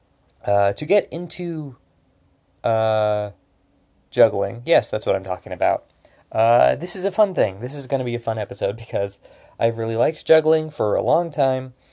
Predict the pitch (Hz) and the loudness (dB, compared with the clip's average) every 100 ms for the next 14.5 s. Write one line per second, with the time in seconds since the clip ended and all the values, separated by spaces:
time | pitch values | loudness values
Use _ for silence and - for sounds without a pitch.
0 | _ _ - 131 139 135 185 196 185 208 | _ _ 0 2 2 4 4 4 4 6
1 | 147 - - - 185 170 165 165 147 202 | 4 2 -6 -2 0 2 2 0 -6 -2
2 | 196 185 175 185 175 160 190 185 - 180 | -2 -2 4 4 4 4 4 6 2 2
3 | 180 196 180 - - 156 151 151 139 151 | 0 0 0 0 -4 -2 -2 -2 0 -2
4 | 147 151 147 95 - _ _ _ _ - | 0 4 4 4 -2 _ _ _ _ 0
5 | 139 147 143 156 143 143 202 185 185 180 | 2 4 2 -2 -4 -6 -8 -6 -4 -4
6 | - _ - 160 160 147 _ - 147 - | -8 _ -12 -8 -8 -12 _ -8 -6 -4
7 | 160 165 156 147 131 151 147 139 131 147 | -4 -2 -2 -6 -2 0 2 2 0 -2
8 | 139 127 113 _ _ _ _ - - - | -4 -4 -8 _ _ _ _ -14 -10 0
9 | 139 143 123 123 110 98 120 - _ _ | 0 2 2 4 4 2 -2 -12 _ _
10 | _ _ - 110 117 113 113 107 - _ | _ _ -6 2 4 6 4 2 -4 _
11 | _ _ _ _ - 127 123 120 120 117 | _ _ _ _ 2 6 6 4 0 -4
12 | - _ _ _ _ - - 143 139 131 | -12 _ _ _ _ -14 -2 4 6 6
13 | 131 123 131 - 127 135 156 170 151 139 | 4 2 0 -2 -2 -4 -4 -6 -2 0
14 | 123 104 98 92 | 0 0 0 0